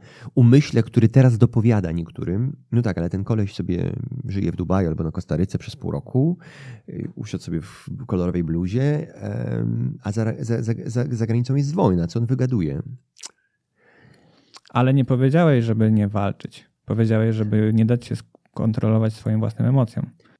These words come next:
Speaker 1: Tak, ale ja też mówię, żeby nie walczyć, z nikim nie walczyć, obdarzać miłością.
Speaker 2: Jeśli by nie trzeba było, tylko że sytuacja jest taka, że trochę oni nie mają wyjścia za
Speaker 1: No, bo
Speaker 2: bardzo.
Speaker 1: za daleko zaszliśmy.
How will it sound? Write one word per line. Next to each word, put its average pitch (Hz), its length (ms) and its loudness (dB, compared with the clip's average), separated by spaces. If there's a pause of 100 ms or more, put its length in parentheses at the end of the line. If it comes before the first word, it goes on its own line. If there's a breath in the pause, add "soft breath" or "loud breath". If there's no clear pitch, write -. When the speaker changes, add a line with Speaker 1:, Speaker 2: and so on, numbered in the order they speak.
(100)
Speaker 1:
Tak, 82 220 -8
ale 107 120 -2
ja 123 100 0
też 113 160 -6
mówię, 104 240 -2
żeby 90 340 -4 (200)
nie 95 160 -2
walczyć, 71 400 -6
z - 40 -6
nikim 71 240 -8
nie 73 80 -8
walczyć, 73 360 -14
obdarzać 80 420 -10
miłością. - 440 -10
Speaker 2:
Jeśli 120 420 2
by 113 140 2
nie 113 120 4
trzeba 107 220 -2
było, 113 300 2
tylko - 240 -6
że 101 120 -6
sytuacja 107 480 -6
jest 101 120 -8
taka, 107 200 -6
że 104 100 -6
trochę 110 260 -6
oni 101 120 0
nie 107 100 -2
mają 104 240 -2
wyjścia 110 300 -4
za 107 80 -2
Speaker 1:
No, 110 60 0
bo 123 60 0
Speaker 2:
bardzo. 135 180 0
Speaker 1:
za - 20 2
daleko 90 280 0
zaszliśmy. 104 560 -4